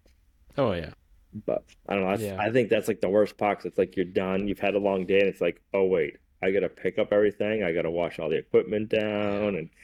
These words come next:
Speaker 2: clean everything up." And, yeah.
Speaker 1: Yep. It's work either way.
Speaker 2: It is. <clears throat> How many classes will you do this year?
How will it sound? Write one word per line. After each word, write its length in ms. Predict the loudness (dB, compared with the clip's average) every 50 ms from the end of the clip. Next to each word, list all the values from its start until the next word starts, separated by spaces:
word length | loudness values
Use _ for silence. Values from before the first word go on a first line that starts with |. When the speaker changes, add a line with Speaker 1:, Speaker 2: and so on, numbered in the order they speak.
| -20 -20 _ _ _ _ _
Speaker 2:
clean 300 | _ _ -2 0 2 2
everything 420 | 2 2 2 0 -2 -2 0 0
up." 520 | 0 0 2 2 2 2 2 0 -2 -4
And, 160 | -8 -8 -8 -10 _ _ -8
yeah. 160 | -6 -6 -6 -8 _ _ _ _ _ _ -10
Speaker 1:
Yep. 480 | -6 -4 -2 -2 -2 -2 -2 -4 -8 _ _ _ _ _ _ _ _ _ _ _ _ _ _ -8
It's 260 | -6 -6 -6 -4 0
work 280 | 2 2 2 2 0
either 200 | -2 0 0 2
way. 360 | 2 4 4 4 4 2 -2 -8 -6 -2
Speaker 2:
It 200 | 0 2 4 4
is. 400 | 4 2 0 -2 -6 -12 -18 -16 -8 -6
<clears throat> 640 | -6 -6 -6 -8 -10 -10 -14 -20 _ _ _ -8
How 140 | -2 0 2
many 140 | 4 4 2
classes 460 | 2 0 0 0 0 0 0 0 0
will 100 | 2 2
you 120 | 2 2 2
do 160 | 0 0 0
this 200 | 0 -2 0 0
year? 260 | 2 2 0 -2